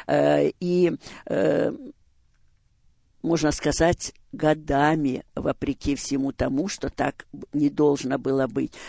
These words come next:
Но так Господь, э, видел эти судьбы этих многих детей, эм, э, что, э, они оставались у нас до того времени, пока приняли Христа.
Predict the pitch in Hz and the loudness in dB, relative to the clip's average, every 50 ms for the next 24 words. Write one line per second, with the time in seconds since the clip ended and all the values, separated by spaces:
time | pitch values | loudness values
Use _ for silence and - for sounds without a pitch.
0 | - - - - - - - - - - 156 - - - 139 - - - - 165 | -16 -16 -8 -4 -2 -2 -2 0 2 0 0 0 0 -2 -2 -2 -2 -2 -2 0
1 | 165 - - - - - 156 147 - 147 170 180 185 170 - 160 147 147 - - | 0 0 -2 -6 0 2 2 2 4 2 -2 -4 -4 0 0 0 0 0 0 0
2 | - 151 151 - - 147 147 - - - - - 165 165 151 147 151 147 143 143 | 0 0 0 0 0 -2 -2 -2 -4 -4 0 2 2 2 2 2 4 4 4 4
3 | - - 135 - - 135 151 151 147 - - 139 135 - - 147 139 - - - | 2 -2 -4 -2 -2 0 2 2 2 2 2 -2 -2 0 -2 -2 -2 -2 0 2
4 | 202 214 220 208 - - - - - - - - - - - - - - - 139 | 2 2 2 0 -2 -8 -14 -14 -12 -12 -12 -12 -12 -14 -16 -18 -10 -4 0 2
5 | 135 139 135 135 147 143 135 143 135 143 151 139 139 - - - - - - 175 | 4 4 4 4 4 2 2 2 2 2 2 0 0 0 -2 -4 -4 -2 2 4
6 | 160 156 156 147 139 120 - _ - 156 151 147 143 139 139 135 - - - - | 6 6 6 6 4 2 -2 _ 0 2 4 4 4 4 4 2 2 0 0 0
7 | 151 147 151 156 151 147 - - 160 147 156 151 147 139 135 - - 139 139 143 | 0 2 2 2 2 0 0 0 0 2 2 2 2 0 -2 -2 -4 -2 -2 0
8 | 156 170 156 123 113 143 - 131 131 139 135 131 139 147 151 143 131 - - - | 0 0 -2 -2 -4 -4 -2 -2 -2 -2 -2 0 0 0 0 0 -2 -2 -4 -4
9 | - - 143 - - 135 135 131 135 147 - - - - - - - - 139 135 | -4 -4 -4 -4 -2 -2 0 -2 -2 -2 -4 -6 -8 -8 -8 -8 -6 -4 -2 -4
10 | 135 | -4